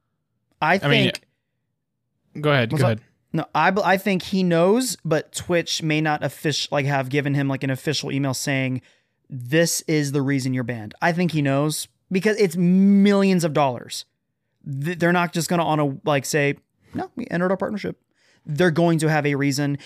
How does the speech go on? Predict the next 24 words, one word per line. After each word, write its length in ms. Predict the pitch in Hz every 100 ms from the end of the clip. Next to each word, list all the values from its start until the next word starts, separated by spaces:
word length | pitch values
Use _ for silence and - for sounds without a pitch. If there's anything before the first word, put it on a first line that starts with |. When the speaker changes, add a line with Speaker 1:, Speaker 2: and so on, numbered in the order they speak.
| -
Speaker 1:
He 180 | - 196
has 220 | 180 180
to 120 | - 170
be 120 | 165
familiar 340 | - 165 156
with, 140 | 147 143
"It's 140 | 143 -
probably 480 | - 214 214 190
'cause 320 | 170 165 147 123
of 120 | 117
this." 360 | 117 110 - - _ _ -
He 80 | 156 147
Speaker 2:
Yeah, 80 | 208
Speaker 1:
has 80 | 175
to 60 |
Speaker 2:
I'm 100 | 196
Speaker 1:
know. 200 | 120 - - _ _
Speaker 2:
he 180 | - 175
probably 260 | - 240 185
has 180 | 170 131
some 160 | 165
idea 560 | 143 117 110 117 127 135
at 120 | 117
least, 640 | 113 117 131 185 - -